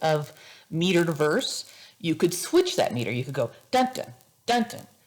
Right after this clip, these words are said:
dun dun. It's not nearly so calming, right? It's kind of intense. Um, that's called a trochee or tro-, trochaic pentameter if you did it in five. You could do it in four, you could do it in three. Um, there's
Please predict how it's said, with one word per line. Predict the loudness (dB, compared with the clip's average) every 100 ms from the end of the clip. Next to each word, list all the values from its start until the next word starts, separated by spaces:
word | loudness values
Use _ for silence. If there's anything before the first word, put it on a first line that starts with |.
| _ -2
dun | 0 2
dun. | -2 -8 -12 _
It's | -6
not | -4 0
nearly | 2 4 2
so | -2
calming, | -6 0 0 0 -4
right? | -4 -4
It's | -4 -8
kind | -8 -8
of | -6
intense. | -8 -4 -4 -4 -12 -20 -20 -20 _
Um, | -4 -4 -2
that's | -4 -4
called | -2 -2
a |
trochee | -2 0 0 0 -2 -4 -18 -8
or | -6 -6
tro-, | -2 0 0 -4 -12 -10
trochaic | -8 -6 -4 -4 -4 -6 -14 _
pentameter | -2 2 4 4 4
if | 4
you | 2
did | 0 -2
it | -2
in | -2
five. | -2 -2 2 2 0 -8 -18 -20 -8
You | -2
could | 0
do | 0
it | 0
in | -2
four, | -4 0 4 4 4
you | 2
could | -2
do | -2 -2
it | -2
in | -8
three. | -8 -6 -2 -2 -4 -10 -20 -20 _ _ -4
Um, | 0 2 2 2 2
there's | 2 2